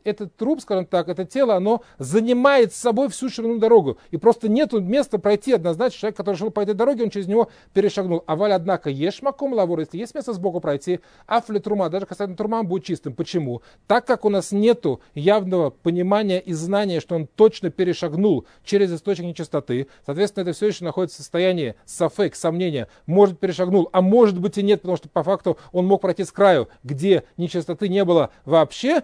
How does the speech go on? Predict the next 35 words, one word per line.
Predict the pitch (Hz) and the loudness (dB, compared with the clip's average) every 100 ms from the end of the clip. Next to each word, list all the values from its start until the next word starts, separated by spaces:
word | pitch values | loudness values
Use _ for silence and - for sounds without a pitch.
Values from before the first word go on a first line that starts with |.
| - | -4
и | 196 | -6
тогда | 196 202 247 | -4 2 2
это | 226 | 2
трактуется | 190 160 220 214 202 - _ 180 | -2 -2 -2 0 -2 -2 _ -14
через | 151 180 180 | -4 0 0
общее | - 175 | 0 -2
правило | 151 202 190 175 - - | 0 2 2 0 -4 -8
сафек | - 156 214 208 _ _ _ | -6 -2 0 -2 _ _ _
тума | 175 190 190 185 135 | 0 0 0 0 0
бершут | 143 165 143 214 208 | -2 -2 0 -2 0
рабим | 208 208 285 - _ | 0 0 -2 -4 _
тагор. | - 156 147 | 2 4 4
Если | 202 208 | 2 -2
возникл | 175 165 202 160 | -4 -4 -6 -8
сафек, | - 175 208 - | -6 -4 -4 -4
сомнение | 165 170 190 165 117 - _ | -4 -2 -2 -2 -6 -8 _
касательно | 151 180 180 | -6 -6 -4
закона | 165 175 185 | -4 -4 -4
чистоты | - 151 185 196 | -8 -10 -8 -8
и | 185 | -6
нечистоты | 196 165 - 170 185 - _ - | -8 -8 -6 -4 -2 -4 _ -4
в | |
общем | 202 - 220 | -4 -2 -2
владении, | 233 302 285 262 - - | 0 0 0 -2 -4 -6
есть | 214 208 - | -6 -6 -10
и | 180 | -4
закон, | 156 180 240 226 | -4 0 0 -2
что | - 180 180 - | -4 -2 -2 -4
в | |
общем | 180 - | -8 -6
владении | 170 165 208 | -6 -4 -2
мы | 175 | -2
идем | 156 | -4
в | 165 | -4
сторону | 175 160 156 | -4 -4 -6